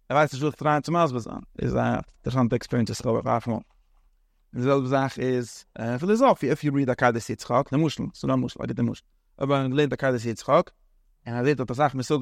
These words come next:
was er versteht nicht, er weiß, der, er kennt sich ein bisschen so genau durch, er will gewusst, dass er, aber der,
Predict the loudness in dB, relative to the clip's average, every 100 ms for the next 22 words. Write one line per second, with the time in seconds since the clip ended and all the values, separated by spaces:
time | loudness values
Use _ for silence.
0 | 0 -2 0 2 2 0 -2 -2 -2 0
1 | 4 4 2 -4 -4 -6 -8 -10 -4 0
2 | 2 0 -2 -4 -2 0 2 2 0 0
3 | 0 0 0 -2 -2 0 0 0 -2 -4